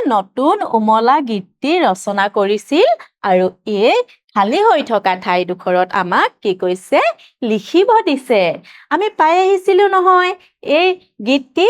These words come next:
নতুন উমলা গীতটি কোনে ৰচনা কৰিছিলে? আকাশ আকাশ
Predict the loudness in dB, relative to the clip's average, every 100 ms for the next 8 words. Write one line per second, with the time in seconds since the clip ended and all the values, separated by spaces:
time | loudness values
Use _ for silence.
0 | 2 -2 -2 -2 -2 -2 -2 0 2 0
1 | -2 -6 -6 -4 -4 0 0 0 0 0
2 | 2 0 0 -2 0 2 2 0 -2 _
3 | _ _ -4 -2 0 -2 -2 -6 -2 0
4 | 0